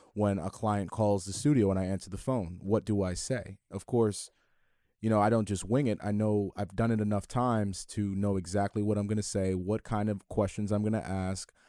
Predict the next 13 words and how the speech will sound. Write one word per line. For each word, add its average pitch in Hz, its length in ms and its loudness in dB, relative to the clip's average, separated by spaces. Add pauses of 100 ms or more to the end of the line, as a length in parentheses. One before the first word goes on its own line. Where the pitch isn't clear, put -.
(120)
how 110 200 2
I'm 113 100 2
gonna 113 160 2
qualify 104 600 4
them 101 280 0
based 101 340 -2
off 98 200 0
their 101 140 -2
project, 98 600 -2
what 98 260 -2
their 101 120 0
needs 98 340 -2
are, 95 460 0